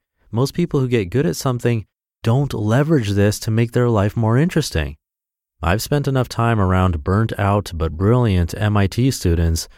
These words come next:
and their I H T F P culture to understand this reality. "These good things are the result of plain hard work. By busting my ass and distinguishing myself from my peers,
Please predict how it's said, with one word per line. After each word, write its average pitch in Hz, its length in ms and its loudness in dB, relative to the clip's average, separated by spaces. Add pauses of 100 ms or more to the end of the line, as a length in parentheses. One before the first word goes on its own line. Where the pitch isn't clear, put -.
and 85 140 0
their 85 180 2
I 95 140 2
H 101 380 -2
T 107 280 0
F 92 220 0
P 113 200 -2
culture 85 640 0 (220)
to 85 140 -2
understand 87 440 2
this 80 120 -2
reality. 80 640 2 (1000)
"These 151 200 2
good 151 220 2
things 156 300 -2
are 156 80 4
the 113 80 -2
result 104 420 -2
of 120 140 -2
plain 160 400 -2
hard 135 340 0
work. 107 560 0
By 80 140 -4
busting 131 420 -2
my 123 140 0
ass - 440 -8
and 85 120 -2
distinguishing 120 560 -2
myself 104 400 0
from 101 100 -4
my 85 140 0
peers, 113 500 0